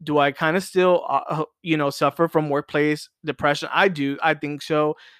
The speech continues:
especially because whenever I'm going to work, I have, like, super anxiety, you know what I mean? I hate, like, just to drive to work, like, once I'm getting close to work, like, my stomach starts to hurt. Um,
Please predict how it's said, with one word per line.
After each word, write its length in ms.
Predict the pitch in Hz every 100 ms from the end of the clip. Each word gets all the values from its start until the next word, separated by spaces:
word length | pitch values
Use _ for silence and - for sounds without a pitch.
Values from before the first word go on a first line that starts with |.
| _ -
especially 500 | 147 - 165 180 185
because 580 | 165 147 - 156 143 135
whenever 400 | 139 143 147 151
I'm 160 | 147 143
going 200 | 147 131
to 60 |
work, 220 | 127 135 135
I 60 |
have, 300 | 135 143 127
like, 200 | 120 117
super 380 | - 180 160 156
anxiety, 880 | 143 139 135 135 139 135 135 135 131 - _ -
you 120 | 147
know 120 | 147
what 100 | 139
I 80 | 139
mean? 160 | 139 131
I 100 | 123
hate, 460 | - 156 156 156 _ _ _
like, 260 | 135 143 139
just 200 | 156 156
to 100 | 147
drive 320 | 139 151 151
to 80 | 156
work, 240 | 143 147
like, 180 | 139 135
once 220 | 147 147
I'm 120 | 151 143
getting 200 | 143 135
close 340 | - 160 -
to 80 | 160
work, 320 | 147 147 139
like, 180 | 139 123
my 140 | 127 127
stomach 340 | - 160 160
starts 320 | - 151 143
to 120 | 151
hurt. 360 | 143 147 143 139 - _ _ _ -
Um, 760 | 143 139 135 131 127 127 127